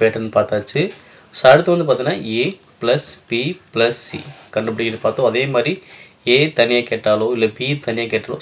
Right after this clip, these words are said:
C தனியா கேட்டாலோ, மொத்தம் நாலு type பார்த்துருக்கோம். நாலு type அதோட எக்ஸாம்பிள்ஸும் பார்த்துருக்கோம், practice பார்த்துருக்கோம். So, கண்டிப்பா ரொம்ப, ரொம்ப யூஸ்ஃபுல்லா இருக்கும். இந்த மாதிரி questions maximum ரிப்பீட்டடா வந்துகிட்டே தான் இருக்கும்.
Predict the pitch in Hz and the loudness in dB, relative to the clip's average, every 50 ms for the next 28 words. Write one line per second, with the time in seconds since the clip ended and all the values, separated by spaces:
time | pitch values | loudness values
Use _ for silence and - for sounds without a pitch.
0 | - - - 127 131 - - 110 107 107 104 104 104 - - 104 107 107 - 139 | -10 -8 -8 -8 -8 -6 -4 -4 -4 -4 -6 -8 -8 -8 -6 -6 -4 -4 -4 -4
1 | 127 107 104 113 123 131 123 123 - 127 135 - - 117 110 113 117 135 147 120 | -4 -6 -6 -6 -6 -6 -6 -6 -6 -8 -4 -2 -2 -2 0 0 -2 -2 -2 -2
2 | 107 104 113 120 123 120 - 131 127 - 113 110 110 110 110 107 104 101 - - | -2 -2 -2 -2 -2 -4 -6 -8 -8 -8 -6 -4 -4 -4 -4 -6 -8 -10 -8 -6
3 | 120 120 123 - - 123 120 117 110 - - 135 147 143 - 110 110 110 113 110 | -6 -6 -6 -8 -8 -6 -6 -6 -6 -6 -6 -6 -4 -2 -2 -2 -2 -4 -6 -10
4 | - - 117 113 113 113 - 143 185 - - - - - - - - - - 131 | -6 -4 -4 -2 -2 -4 -4 -6 -6 -8 -10 -16 -20 -20 -20 -20 -18 -10 -8 -6
5 | 117 113 110 113 120 123 135 147 147 120 113 113 113 123 127 127 117 117 117 117 | -4 -2 -2 -2 -2 -2 0 2 2 2 4 2 2 2 2 2 2 0 0 0
6 | - - 120 117 117 - 143 127 113 110 113 117 123 123 127 143 151 - - 127 | 2 4 4 4 4 2 -4 -6 -6 -6 -4 -4 -2 0 0 0 0 0 0 -2
7 | 120 113 - - 143 135 - - 131 107 107 110 127 143 143 - - - 147 151 | -2 0 -2 -4 -6 -4 -6 -6 -6 -6 -6 -4 -2 -4 -4 -4 -6 -2 0 2
8 | 160 143 - 117 - - _ - 147 139 143 123 147 131 110 107 107 110 117 113 | 2 2 2 -2 -6 -8 _ -10 -10 -4 0 0 2 2 0 -2 -2 -2 -2 -2
9 | 113 127 127 127 127 113 110 - - 156 196 196 | 0 2 2 2 2 2 0 0 0 -2 -4 -4